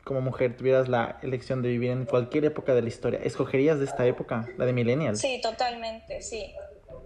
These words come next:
Speaker 1: Perfecto. Y sí, justo hablabas de una cosa que me encantó y que justo iba a topar, que era que seguimos nosotros con los planes de vida, eso no ha cambiado en la humanidad. Todos creo que en algún momento queremos, ah, hacer esto, esto, esto, casarnos, tener hijos,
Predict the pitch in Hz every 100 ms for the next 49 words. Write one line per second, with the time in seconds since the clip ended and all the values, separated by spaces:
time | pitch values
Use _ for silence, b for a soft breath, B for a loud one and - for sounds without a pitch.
0 | - 131 123 127 123 131 147 - 220 -
1 | 196 190 170 170 151 156 147 143 143 135
2 | 127 120 117 120 156 - 127 160 160 135
3 | - - 151 120 - B B B - -
4 | 143 151 139 117 101 - - - - -
5 | - - - - - - - - - -
6 | - - - 127 117 113 101 117 - b
7 | b b b b b - - - - -
8 | - 175 180 202 185 156 160 - 151 131
9 | 135 139 127 120 123 127 - 123 113 120
10 | 113 120 117 110 110 110 113 127 127 -
11 | 123 120 120 113 123 123 123 120 - 120
12 | 123 123 127 120 - 120 123 - 123 117
13 | - 123 127 131 113 110 139 127 135 127
14 | - 120 113 131 127 127 131